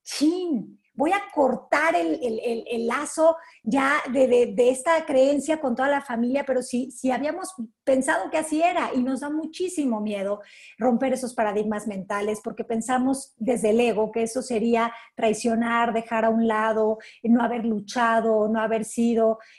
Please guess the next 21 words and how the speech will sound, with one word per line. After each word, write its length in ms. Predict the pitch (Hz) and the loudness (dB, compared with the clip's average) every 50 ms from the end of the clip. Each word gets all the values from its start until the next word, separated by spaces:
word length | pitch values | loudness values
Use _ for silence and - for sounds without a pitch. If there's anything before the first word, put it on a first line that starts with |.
| _ _ | _ _
eh, 220 | - 208 208 202 - 240 | -2 -2 0 0 2 0
el 80 | 226 | 0
abanderado, 640 | 220 214 214 208 214 208 214 214 214 220 220 214 202 | 0 0 -2 -2 -2 0 0 0 0 0 0 -2 -2
¿no? 140 | 185 190 208 220 | -2 -4 -4 -2
de 100 | 214 190 | -2 -2
la 100 | 185 185 | -4 -6
familia. 640 | - 208 180 190 208 208 202 202 208 202 208 208 - _ _ _ _ _ _ _ _ - | -8 -8 -4 -4 -2 -2 0 0 0 -2 -2 -6 -12 _ _ _ _ _ _ _ _ -4
Y, 220 | 254 220 214 - - - | -2 -2 -2 -4 -4 -4
y 140 | 262 214 | -4 -4
también 300 | - - - 240 277 277 | -2 -2 2 2 2 4
puede 160 | 277 302 285 277 | 4 4 4 4
estar 220 | - - 277 269 | 2 0 -2 -2
sucediendo 440 | 277 - - 269 262 262 247 247 285 | -4 -2 0 2 4 4 4 4 2
eso, 240 | 349 381 - 262 202 | 0 0 -2 -2 -2
¿no? 80 | 214 254 | 0 0
La 120 | 262 233 | 2 2
emoción 500 | 226 214 214 220 214 - 269 330 349 339 | 2 0 0 -2 0 0 0 0 0 0
a 80 | 277 220 | 0 0
veces 300 | 208 208 208 226 214 202 | 0 -2 -2 -4 -6 -4
nos 200 | 202 202 - - | -4 -6 -6 -6
engaña. 580 | 190 190 190 185 185 180 175 180 180 196 - | -6 -6 -6 -4 -6 -8 -8 -10 -12 -16 -20